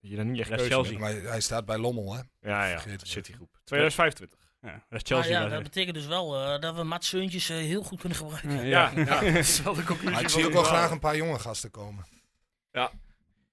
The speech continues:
Speaker 1: Ja, want, eh, de, de jeugd,
Speaker 3: Een stukje
Speaker 1: eh,
Speaker 3: onbevangenheid erin en zo. Gewoon
Speaker 2: Ja, die, die, komt die, eh, die, die gozer die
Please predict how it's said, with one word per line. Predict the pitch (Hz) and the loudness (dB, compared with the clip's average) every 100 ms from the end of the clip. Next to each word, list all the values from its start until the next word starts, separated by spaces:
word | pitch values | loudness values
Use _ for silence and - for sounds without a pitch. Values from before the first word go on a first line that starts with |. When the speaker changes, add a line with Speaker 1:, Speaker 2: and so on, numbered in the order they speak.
| _ | _
Speaker 1:
Ja, | 123 131 | -2 -2
want, | 143 156 | 0 -4
eh, | 170 | -4
de, | 160 165 | -2 0
de | 147 | 2
jeugd, | 151 156 - - | 6 6 4 -2
Speaker 3:
Een | - | -10
stukje | - 135 | -10 -4
Speaker 1:
eh, | 139 | -2
Speaker 3:
onbevangenheid | 135 123 131 135 120 120 | 0 0 0 0 -2 -4
erin | 120 113 117 | -8 -8 -8
en | 107 | -8
zo. | 110 110 | -8 -10
Gewoon | 107 113 113 110 | -8 -6 -4 -4
Speaker 2:
Ja, | 135 120 | -2 -4
die, | 117 | -6
die, | 120 123 - | -12 -20 -16
komt | 151 139 | -10 -6
die, | 135 135 127 | -4 0 0
eh, | 120 117 117 117 135 - | 0 -2 -2 -4 -8 -12
die, | 127 131 127 143 | -10 -10 -10 -12
die | 135 | -10
gozer | 127 135 135 | -8 -8 -6
die | 127 120 113 | -6 -6 -12